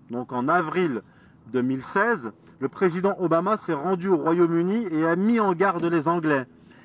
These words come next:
Il a menacé le Royaume-Uni de représailles commerciales en cas de sortie de l'Union européenne, remettant en question le partenariat du Royaume-Uni dans l'accord de libre-échange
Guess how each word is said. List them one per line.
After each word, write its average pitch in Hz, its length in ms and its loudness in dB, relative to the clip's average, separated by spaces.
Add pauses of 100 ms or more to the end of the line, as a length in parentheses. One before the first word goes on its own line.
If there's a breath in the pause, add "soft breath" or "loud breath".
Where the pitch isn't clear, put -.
Il 143 140 2
a 151 80 4
menacé 214 540 2
le 170 100 2
Royaume-Uni 190 880 0
de 131 80 -2
représailles 185 680 -2
commerciales 190 760 0 (280 loud breath)
en 165 140 -2
cas 208 200 0
de 147 100 -2
sortie 202 420 -6
de 175 80 4
l'Union 185 360 2
européenne, 160 680 2 (340 loud breath)
remettant 196 640 2
en 180 40 -2
question 190 460 -2
le 156 80 4
partenariat 185 680 -2
du 135 100 -6
Royaume-Uni 175 640 0
dans 160 160 2
l'accord 175 320 0
de 156 80 -2
libre-échange 156 720 -2